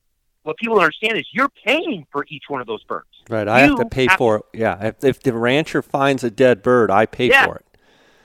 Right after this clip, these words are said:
Speaker 2: So it's
Speaker 1: Yes,
Speaker 2: not like we can
Speaker 1: exactly.
Speaker 2: ding two or three of 'em in a week and be like, "Well, we didn't get 'em." When that cowboy
Speaker 1: Yeah.
Speaker 2: rides up and finds it, which they will, but I would have already reported it at that point anyway,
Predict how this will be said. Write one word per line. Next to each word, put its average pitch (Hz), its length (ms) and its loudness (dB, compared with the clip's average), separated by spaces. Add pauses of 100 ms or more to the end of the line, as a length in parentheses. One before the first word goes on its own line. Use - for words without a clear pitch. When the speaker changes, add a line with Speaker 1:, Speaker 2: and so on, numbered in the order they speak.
(140)
Speaker 2:
So 120 180 4
it's - 140 2
Speaker 1:
Yes, 247 200 10
Speaker 2:
not 180 80 8
like 139 200 4
we 131 120 2
can 127 140 -2
Speaker 1:
exactly. 127 240 8
Speaker 2:
ding 135 240 2
two 131 260 -2
or 123 100 2
three 123 300 -2
of 120 120 4
'em 110 140 -6
in 104 100 -2
a 104 60 -2
week 117 380 -4
and 104 100 -6
be 104 100 -2
like, 104 200 -2
"Well, 110 220 2
we 110 100 0
didn't 104 260 -4
get 120 180 -2
'em." 101 240 -4 (400)
When 120 200 -2
that 131 220 0
cowboy 135 420 4
Speaker 1:
Yeah. 117 120 6
Speaker 2:
rides 117 320 4
up 123 300 4
and 104 180 -6
finds 113 360 -2
it, 92 160 -4
which 107 220 -6
they 107 140 0
will, 107 400 2
but 101 200 0
I 104 120 4
would 117 140 0
have 104 140 0
already 104 320 -2
reported 104 580 -2
it 98 100 -4
at 98 140 -6
that 95 240 -4
point 98 300 -10
anyway, 95 580 -4